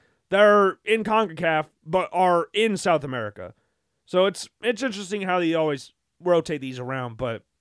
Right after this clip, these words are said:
concacaf's gotta be, like, the fourth strongest. If not fifth. If not fifth. Like, guaranteed three t-, three federations above them.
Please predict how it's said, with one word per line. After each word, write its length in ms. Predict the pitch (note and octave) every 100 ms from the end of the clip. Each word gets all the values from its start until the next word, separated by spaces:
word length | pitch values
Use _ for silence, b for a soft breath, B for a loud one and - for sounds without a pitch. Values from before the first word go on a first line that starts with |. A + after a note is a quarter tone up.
| _ _ _
concacaf's 480 | F#3+ C#4+ C4 A#3+ F#3+
gotta 220 | F3+ E3+
be, 80 | D#3
like, 140 | C#3
the 60 | A2+
fourth 360 | - C#3+ B2 -
strongest. 600 | - A2+ G2+ F#2 E2+ _ _ _ _ _ _ _ _ _ _ _ _ _ -
If 180 | B3 A#3+
not 280 | D4 C#4 -
fifth. 480 | - B2+ F#2+ - - _ _
If 180 | - A3+
not 300 | C4+ C4+ -
fifth. 380 | - C#3 G2 -
Like, 260 | F#3 E3 - _ _ _ _ _ _ _ _ -
guaranteed 600 | E3+ E4 C#4+ G#3 D#4 -
three 240 | A3 C#4
t-, 160 | A#3+ F#3+ - -
three 340 | A3 D4 D4
federations 580 | - - E3+ D#3 C#3+ -
above 260 | B2+ A#2 A2+
them. 220 | A#2+ E3